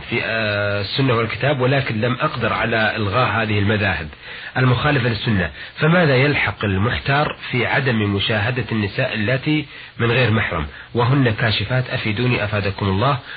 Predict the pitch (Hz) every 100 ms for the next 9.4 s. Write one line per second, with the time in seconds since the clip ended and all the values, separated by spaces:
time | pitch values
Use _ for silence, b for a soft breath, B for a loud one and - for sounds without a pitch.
0 | B 123 127 135 123 107 120 120 104 104
1 | 95 117 120 135 123 117 110 104 120 127
2 | - 151 - 107 107 131 131 113 95 101
3 | 98 127 117 98 104 139 135 - B B
4 | B - 127 104 123 131 147 143 - -
5 | - 104 107 107 117 123 104 113 139 143
6 | 127 127 110 110 120 117 92 - B B
7 | B 123 117 123 135 127 104 113 104 98
8 | 107 117 104 92 92 101 123 120 101 87
9 | - 82 82 78